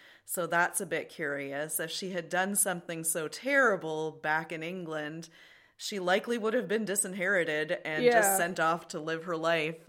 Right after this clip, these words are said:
Speaker 1: Um, but sh-, instead she was, as they claim in, in finger quotes,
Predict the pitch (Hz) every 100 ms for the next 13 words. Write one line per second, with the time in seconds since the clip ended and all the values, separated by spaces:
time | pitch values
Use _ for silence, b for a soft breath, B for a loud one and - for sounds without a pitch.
0 | - - 160 151 147 147 143 _ _ _
1 | - 160 - - 170 - - 160 170 -
2 | 175 170 160 139 - b b b b b
3 | b _ _ _ _ - 170 160 156 139
4 | 151 139 156 143 156 151 147 143 139 -
5 | 143 143 151 143 139 - 143 151 165